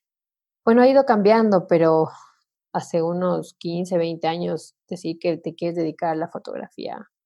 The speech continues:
era una locura. Eh, y ni, ni, ni pensar hace, <laughs> hace treinta o cuarenta años, pero, eh, yo tengo treinta y ocho y a los treinta dejé el trabajo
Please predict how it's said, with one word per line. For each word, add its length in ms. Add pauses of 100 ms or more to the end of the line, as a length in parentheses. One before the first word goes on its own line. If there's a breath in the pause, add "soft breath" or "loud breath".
(220)
era 240
una 300
locura. 380 (760)
Eh, 280
y 120
ni, 220
ni, 240
ni 160
pensar 440
hace, 460 (160)
<laughs> 400
hace 340
treinta 460
o 60
cuarenta 400
años, 320
pero, 320 (840 soft breath)
eh, 500
yo 120
tengo 240
treinta 400
y 100
ocho 500 (840)
y 200
a 80
los 600
treinta 680
dejé 240
el 100
trabajo 800